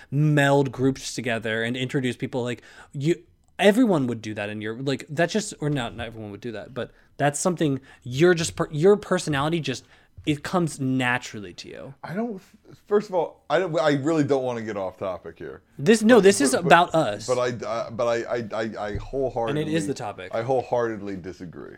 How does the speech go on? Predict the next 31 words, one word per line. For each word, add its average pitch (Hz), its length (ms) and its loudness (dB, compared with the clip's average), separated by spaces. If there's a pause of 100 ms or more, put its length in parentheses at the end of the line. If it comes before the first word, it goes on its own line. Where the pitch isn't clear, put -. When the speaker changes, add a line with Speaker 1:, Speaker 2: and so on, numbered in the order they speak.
(140)
Speaker 1:
Okay, 131 320 -4
well, 113 180 -8
you're 123 200 -6
a 170 60 -4
hater, 104 420 -6
obviously. 104 460 -14
Speaker 2:
Well, 151 180 4
no, 156 120 2
I, 135 160 4
that 120 560 0
it 117 100 -4
comes 117 280 -2
na-, 113 180 -4
I, 120 260 2
I - 40 2
mean, 127 160 -6
maybe 127 240 0
it 113 80 -6
comes 110 200 -4
naturally 104 440 -6
to 90 100 -8
you. 95 160 -6
It 85 100 -12
does 90 200 -10
not 92 260 -8
come 87 180 -12
naturally 67 440 -16
to 50 60 -20
me. 50 120 -20 (140)
Speaker 1:
No, 170 180 4
Mike, 147 280 0